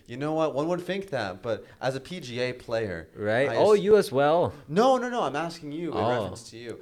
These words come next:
Speaker 2: That's
Speaker 1: I,
Speaker 2: me.
Speaker 1: I tried to be
Speaker 2: I'm
Speaker 1: P G A.
Speaker 2: ready.
Speaker 1: <laughs> Ready. So in a P G A tour, I have to ask, when do you know how? When do you know it's the right moment to hit the ball?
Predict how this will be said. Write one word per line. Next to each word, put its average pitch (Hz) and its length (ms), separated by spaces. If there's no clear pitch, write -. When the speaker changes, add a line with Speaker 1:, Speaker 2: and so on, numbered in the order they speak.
Speaker 2:
That's - 300
Speaker 1:
I, 127 40
Speaker 2:
me. 135 300
Speaker 1:
I 123 100
tried 107 420
to 98 40
be - 100
Speaker 2:
I'm 170 160
Speaker 1:
P 127 60
G 107 60
A. 101 480
Speaker 2:
ready. - 60
Speaker 1:
<laughs> - 540
Ready. 98 360
So 147 360
in 131 100
a 127 60
P 156 160
G 139 180
A 131 160
tour, 95 420
I 104 60
have 127 180
to - 100
ask, 95 400
when 147 220
do 165 80
you 156 100
know 117 460
how? 117 340
When 151 200
do 180 80
you 170 100
know 139 280
it's 110 120
the 110 120
right 107 240
moment 87 400
to 87 80
hit 95 240
the 85 60
ball? 73 380